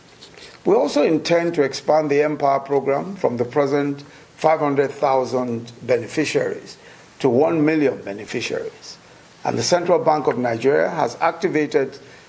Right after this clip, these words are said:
its programs in agriculture and manufacturing.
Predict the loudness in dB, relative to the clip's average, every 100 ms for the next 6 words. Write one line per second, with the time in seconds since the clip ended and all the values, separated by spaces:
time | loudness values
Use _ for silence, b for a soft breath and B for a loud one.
0 | -8 -6 0 0 2 2 0 -4 -4 -2
1 | -2 -2 0 0 2 -2 -2 -4 -8 -4
2 | -2 -2 -4 -16